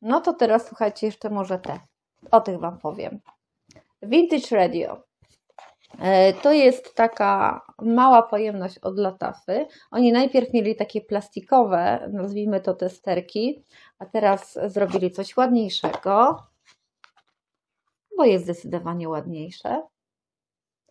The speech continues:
I ja je poznałam zimą i po prostu przepadłam. Bardzo, bardzo fajne perfumy. E, ciekawy unisex. E, choć muszę przyznać, że na nim,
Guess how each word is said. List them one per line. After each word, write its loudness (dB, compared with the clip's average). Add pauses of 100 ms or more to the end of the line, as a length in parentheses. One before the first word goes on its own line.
(400)
I -4
ja 6
je 0
poznałam -2
zimą -4 (380)
i -14
po -8
prostu -12
przepadłam. -10 (1200)
Bardzo, 4
bardzo -2
fajne -6
perfumy. -8 (600)
E, 4
ciekawy 4
unisex. -2 (760)
E, 2 (960)
choć -2
muszę 2
przyznać, 2
że 0
na 2
nim, 0